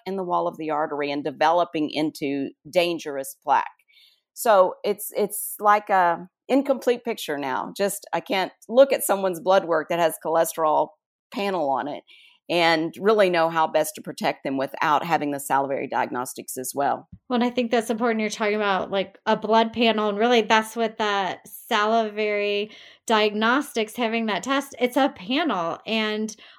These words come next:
Speaker 2: understanding that we're just not looking at one specific bacteria, even though we've named a few, it's really how they work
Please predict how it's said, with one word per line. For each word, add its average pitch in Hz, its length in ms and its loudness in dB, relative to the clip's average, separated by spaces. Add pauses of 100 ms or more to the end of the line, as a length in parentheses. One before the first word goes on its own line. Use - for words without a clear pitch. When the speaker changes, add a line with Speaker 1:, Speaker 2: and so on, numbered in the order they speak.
Speaker 2:
understanding 254 840 0
that 220 180 0
we're 220 100 0
just 240 220 -6
not 214 180 -2
looking 226 340 -2
at 196 280 -4
one 240 420 0
specific 233 560 -4
bacteria, 226 540 0
even 214 180 -4
though 208 140 -2
we've 202 240 -2
named 233 380 0
a 220 200 -2
few, 240 500 0
it's 220 300 -6
really 254 420 2
how 226 180 -2
they 214 180 2
work 208 380 -2